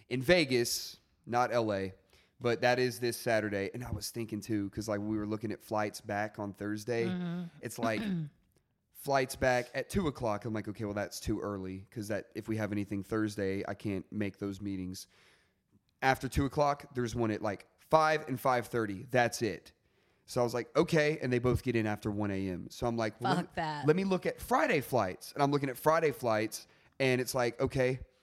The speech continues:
Speaker 1: uh, depart at nine thirty A M, arrive in Nashville at six P M." And I'm like, 'cause of the layovers and changes, I'm like, "Man, I
Speaker 2: What
Speaker 1: can't."
Speaker 2: airline do you fly?
Speaker 1: I fly Southwest.
Speaker 2: Same.
Speaker 1: Yeah,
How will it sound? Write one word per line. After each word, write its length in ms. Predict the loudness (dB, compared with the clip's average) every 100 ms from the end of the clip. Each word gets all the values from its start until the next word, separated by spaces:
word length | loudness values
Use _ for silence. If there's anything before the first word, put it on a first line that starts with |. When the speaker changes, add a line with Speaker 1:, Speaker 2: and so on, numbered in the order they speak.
| _ _ _
Speaker 1:
uh, 280 | 2 4 2
depart 560 | -2 0 2 2 2 -2
at 140 | -4
nine 300 | 0 2 2
thirty 320 | 0 -2 0
A 180 | 0 2
M, 320 | 2 2 -2 -8 _ _ _ _ _ _ _ -20 -2 4
arrive 400 | 6 6 4 2
in 100 | 2
Nashville 440 | 2 2 0 -2
at 120 | -2 -2
six 320 | 2 2 6
P 280 | 4 6 2
M." 200 | 0 2
And 100 | 2
I'm 140 | 4
like, 300 | 2 2 -2 -12 _ _ _ _ _ _ _
'cause 220 | -4 -2 -2
of 100 | 0
the 100 | 2
layovers 640 | 6 6 6 6 2 0
and 120 | -2
changes, 360 | -2 -2 -2 -2
I'm 140 | -2
like, 180 | -4 -6 -12 _ _ _ _ _ 0
"Man, 240 | 2 4 4
I 80 | 2
Speaker 2:
What 60 |
Speaker 1:
can't." 80 | 4
Speaker 2:
airline 320 | 4 4 2 0
do 60 |
you 60 | -4
fly? 440 | -4 -2 -2 -4 0
Speaker 1:
I 80 | 2
fly 200 | 4 4
Southwest. 800 | 4 0 0 -4 -4 -6 -8 -10 _ _ _ _ _ -16
Speaker 2:
Same. 320 | -14 -12 -14
Speaker 1:
Yeah, 220 | -6 -6